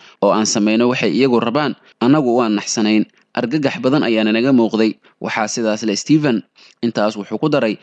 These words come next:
"Galabtii ugu horreysay waxay horteena ku gowraceen neef. Waxaan xusuustaa waxaan ku fakeray markaas, haa, sidan ayaa adigana kuu dambaysa." Markii ay arkeen baasaboorka Stephen ee Britishka ah, waxay raggii wax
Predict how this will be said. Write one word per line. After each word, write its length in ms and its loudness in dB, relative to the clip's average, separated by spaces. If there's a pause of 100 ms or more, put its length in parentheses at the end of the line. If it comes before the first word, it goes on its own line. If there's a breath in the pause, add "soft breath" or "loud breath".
(160 soft breath)
"Galabtii 480 0
ugu 160 0
horreysay 400 2
waxay 240 0
horteena 400 0
ku 80 -8
gowraceen 480 2
neef. 320 0 (320 loud breath)
Waxaan 240 -4
xusuustaa 480 -4
waxaan 240 -6
ku 80 -4
fakeray 400 0
markaas, 400 -2 (320 loud breath)
haa, 320 -2
sidan 320 -2
ayaa 240 2
adigana 320 2
kuu 240 0
dambaysa." 560 -2 (220 soft breath)
Markii 320 0
ay 160 2
arkeen 320 0
baasaboorka 480 -2
Stephen 400 -2
ee 80 2
Britishka 480 0
ah, 200 0 (280 loud breath)
waxay 240 -2
raggii 240 -4
wax 160 -2